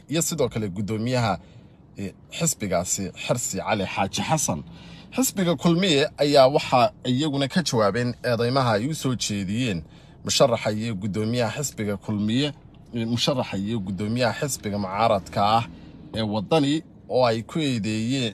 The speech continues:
oo ay ku eedeeyeen maxkamadda sare inay ku milantay xukuumaddii, isla markaana sidoo kale ay hay-adaha dastuuriga awooddoodii ay farmaroorsatay oo maxkamadda sare ay iyadu la wareegtay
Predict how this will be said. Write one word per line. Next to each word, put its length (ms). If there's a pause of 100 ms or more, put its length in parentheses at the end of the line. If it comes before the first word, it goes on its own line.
oo 100
ay 60
ku 180
eedeeyeen 380
maxkamadda 440
sare 260 (400)
inay 220
ku 180
milantay 440
xukuumaddii, 720
isla 260
markaana 420
sidoo 360
kale 240 (480)
ay 140 (240)
hay-adaha 560
dastuuriga 720 (180)
awooddoodii 760 (460)
ay 140
farmaroorsatay 1040 (100)
oo 80
maxkamadda 480
sare 280 (200)
ay 120 (140)
iyadu 340 (300)
la 120
wareegtay 540